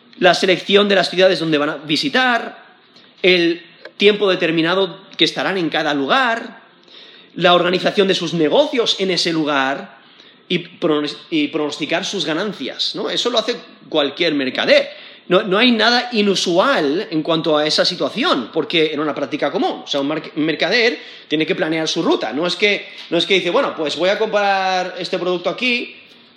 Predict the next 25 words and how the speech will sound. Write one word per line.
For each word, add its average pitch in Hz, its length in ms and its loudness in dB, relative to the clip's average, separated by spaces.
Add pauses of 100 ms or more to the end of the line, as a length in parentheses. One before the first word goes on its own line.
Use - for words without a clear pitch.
(100)
am, 147 580 -4 (440)
vamos 135 220 -6
a 156 40 -4
decir, 156 340 -6 (300)
voy 165 380 -2
a 208 60 2
comprar 202 320 2
patatas 254 600 0
y 190 100 -6
la 175 140 2
voy 190 160 0
a 208 60 0
llevar 214 720 -2
a 170 140 -2
tal 214 140 4
lugar", 226 220 2
si-, - 120 -6
sin 214 240 0
pensar 202 420 0
si 185 400 -2
ese 180 220 -2
lugar 165 380 0
necesita 160 440 -2
patatas, - 600 -8
¿no? - 200 -8